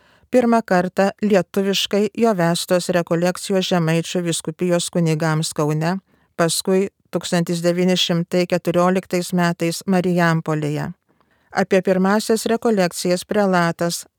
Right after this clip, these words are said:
Antanas Dambrauskas rašė: „Šios pirmutinės rekolekcijos ne tik padarė klausytojams didelį įspūdį, jų dvasią keldamos aukštyn prie Dievo,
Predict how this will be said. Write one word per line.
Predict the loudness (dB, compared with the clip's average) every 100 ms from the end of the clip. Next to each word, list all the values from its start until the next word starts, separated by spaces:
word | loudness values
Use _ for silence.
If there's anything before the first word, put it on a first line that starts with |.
| -2
Antanas | -2 2 2 2 2 0
Dambrauskas | 0 0 0 -2 -2 -6 -4
rašė: | -2 0 0 -2 -6 -14 _ _ _ _ -8
„Šios | 0 0 2
pirmutinės | 0 2 2 2 2 0 0
rekolekcijos | -2 0 2 0 -2 -6 -4 -4 -8 _ _ _ _ _
ne | 0 2
tik | 0 0
padarė | 0 2 2 2 0
klausytojams | 0 0 0 -2 0 2 0 0
didelį | -2 0 0 0 -2
įspūdį, | -4 -4 -4 -6 -4 -8 -10 _ _ _
jų | -2 -2
dvasią | 2 2 2 0
keldamos | 0 2 2 2 2 0 0
aukštyn | 0 0 -2 -2 0
prie | 0 -2
Dievo, | -2 -2 0 0 -4